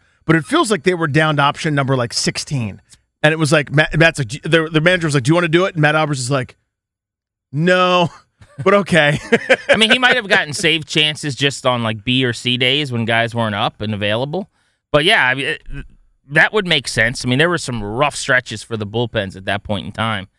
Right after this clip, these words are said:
Speaker 2: So I could see Matt Albers having spent a week or two as the, the top option in the back of the bullpen, maybe, when some guys weren't healthy. Uh, but I always liked, uh, Matty Albers.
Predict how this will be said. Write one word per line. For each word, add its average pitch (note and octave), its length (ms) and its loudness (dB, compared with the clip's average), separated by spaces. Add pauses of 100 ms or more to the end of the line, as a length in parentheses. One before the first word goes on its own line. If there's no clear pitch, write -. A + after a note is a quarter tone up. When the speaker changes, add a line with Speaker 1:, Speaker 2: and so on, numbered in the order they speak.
(300)
Speaker 2:
So B2+ 80 0
I D3+ 120 4
could E3 180 -4
see C3 160 -2
Matt G#2+ 220 0
Albers G#2 420 -2
having G#2+ 280 -2
spent G#2+ 280 -4
a G2+ 60 -4
week G#2+ 240 -8
or A2 60 -6
two A2 360 -8 (460)
as A2+ 220 0
the, A#2 140 -2
the A2+ 200 -2
top C#3+ 400 -2
option A#2 420 -4
in A#2 100 -4
the G#2+ 60 -6
back G#2+ 300 -4
of A2 60 -4
the G#2 80 -4
bullpen, A2 500 -4
maybe, A2+ 340 -2 (340)
when A#2+ 120 -2
some B2 180 -4
guys A#2 300 2
weren't A2 180 -4
healthy. A2 420 -6 (480)
Uh, G2+ 240 -4
but A#2+ 140 0
I D3+ 160 4
always B2+ 320 -4
liked, G#2+ 340 -2
uh, E2+ 280 -6 (300)
Matty F#2+ 260 -4
Albers. F2 440 -12